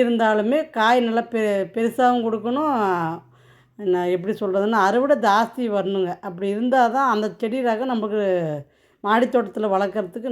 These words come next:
நல்ல ஒரு பயனுங்க. வாங்க அடுத்தது வந்து அவரைக்காய் விதை ஒன்று நடலாங்க. அவரைக்காய் வந்து இது பார்த்திங்கன்னா குத்து அவரை தாங்க. நம்ம முன்ன வச்ச, போன வச்ச நட்டு இந்த விதவே, விதை தாங்க அது.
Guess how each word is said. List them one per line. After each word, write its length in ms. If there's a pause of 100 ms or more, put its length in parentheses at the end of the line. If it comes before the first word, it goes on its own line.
நல்ல 260
ஒரு 220 (600)
பயனுங்க. 420 (1400)
வாங்க 220
அடுத்தது 380
வந்து 180 (120)
அவரைக்காய் 380
விதை 180
ஒன்று 220
நடலாங்க. 380 (1700)
அவரைக்காய் 440
வந்து 160
இது 120
பார்த்திங்கன்னா 500
குத்து 280
அவரை 240
தாங்க. 280 (340)
நம்ம 140 (180)
முன்ன 280
வச்ச, 160 (280)
போன 220
வச்ச 140 (100)
நட்டு 260
இந்த 160
விதவே, 320 (720)
விதை 300
தாங்க 240
அது. 120